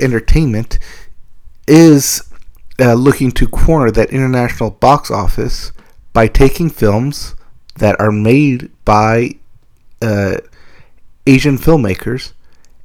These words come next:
and translating those into American audiences. This is something that is always done, um,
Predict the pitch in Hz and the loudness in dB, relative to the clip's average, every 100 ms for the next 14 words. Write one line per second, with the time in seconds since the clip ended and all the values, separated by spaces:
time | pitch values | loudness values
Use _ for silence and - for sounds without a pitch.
0 | - 113 - 147 147 113 107 98 98 123 | -6 -2 0 2 2 0 0 -4 -4 -6
1 | - 123 - 117 113 110 113 92 67 - | -8 -6 -2 0 0 -2 -4 -4 -6 -6
2 | 117 - - 117 170 110 85 - 101 95 | -8 -8 -8 -4 -4 -6 -8 -12 -12 -10
3 | - - - - - - - - - 165 | -6 -6 -8 -20 -20 -20 -20 -18 0 4
4 | - 190 190 165 175 143 - - - - | 4 2 -2 -2 -2 -2 -4 -8 -20 -20
5 | - 135 - - - - - - - 139 | -6 -4 -4 -10 -20 -20 -20 -12 0 4
6 | 160 147 117 - 101 98 113 - - _ | 6 4 2 0 -2 -2 -4 -10 -14 _
7 | - - - 104 101 98 101 | -20 -14 -6 -4 -2 -4 -8